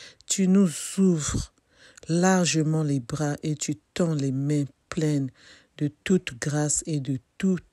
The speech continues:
don. Ton cœur de mère veut nous remplir de tout ce qu'il nous faut.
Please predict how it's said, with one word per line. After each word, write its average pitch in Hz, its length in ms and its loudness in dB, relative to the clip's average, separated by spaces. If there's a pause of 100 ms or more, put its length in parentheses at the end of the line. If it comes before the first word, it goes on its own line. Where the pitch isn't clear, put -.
(140)
don. 135 200 0 (1040)
Ton 175 200 2
cœur 180 420 2
de 147 140 2
mère 151 480 -2
veut 139 220 -4
nous 151 200 -2
remplir 139 600 -4
de 131 160 -8 (120)
tout 147 200 -6 (220)
ce - 260 -8
qu'il 147 440 -4
nous 147 140 -4
faut. - 340 -6